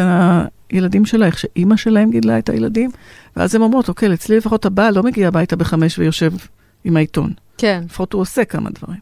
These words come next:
Speaker 2: כן.
Speaker 1: אה, אז, אבל נכון, בסוף הן נשארות עם הנטל הזה, ועם הצורך להצדיק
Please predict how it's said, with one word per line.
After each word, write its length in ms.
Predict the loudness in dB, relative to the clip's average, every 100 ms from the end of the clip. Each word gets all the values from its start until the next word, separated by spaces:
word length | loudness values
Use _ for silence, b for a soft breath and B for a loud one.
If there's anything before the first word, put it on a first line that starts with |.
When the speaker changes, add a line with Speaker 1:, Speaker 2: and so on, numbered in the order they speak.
| _
Speaker 2:
כן. 180 | -6 -4 -4 B B B B B 0
Speaker 1:
אה, 180 | 2 2
אז, 400 | 2 -2 -2 -14 -20 _ -6
אבל 200 | -2 0
נכון, 320 | 0 2 2
בסוף 280 | 2 0 2
הן 120 | 2
נשארות 420 | 2 0 0 0
עם 100 | 0
הנטל 440 | 2 2 0 0 -2
הזה, 220 | 0 -2
ועם 240 | -2 -2 -2
הצורך 460 | -2 0 0 0
להצדיק 880 | -2 -2 -8 -8 -2 2 2 0 -20